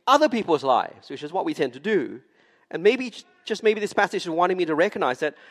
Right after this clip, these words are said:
you know, I am prone to condemn things in others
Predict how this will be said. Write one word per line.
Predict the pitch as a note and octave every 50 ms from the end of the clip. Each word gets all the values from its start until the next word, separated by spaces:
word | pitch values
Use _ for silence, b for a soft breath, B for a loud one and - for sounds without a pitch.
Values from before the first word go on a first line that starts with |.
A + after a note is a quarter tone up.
| B B B
you | G3 G3+
know, | G#3 -
I | - F#3+ G3+ G#3+
am | - - A#3 B3+ C4+ A#3+ A3 - -
prone | - - A#3+ B3 B3+ B3 A#3 F3+ D#3+ D#3
to | - F3
condemn | - - G3 E3+ E3 F3+ F3+ F3+ G3
things | - - F#3 F3 F3 - D#3+
in | C3
others | C#3+ F3 G3+ F3 C3+ F#2+ - - - - - - - -